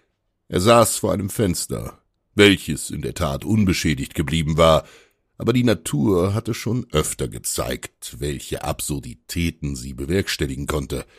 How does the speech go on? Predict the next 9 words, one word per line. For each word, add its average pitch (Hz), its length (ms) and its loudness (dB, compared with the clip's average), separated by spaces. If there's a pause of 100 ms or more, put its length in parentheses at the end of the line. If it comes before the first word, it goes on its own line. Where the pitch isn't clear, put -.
(400)
Sein 113 220 4
Gesichtsausdruck 104 1000 -2
hätte 82 320 -4
von 76 220 -6
einer 73 260 -4
ungewöhnlichen 80 920 0
Muskelkontraktion 78 1300 -2
herrühren 78 840 0
können, 82 420 2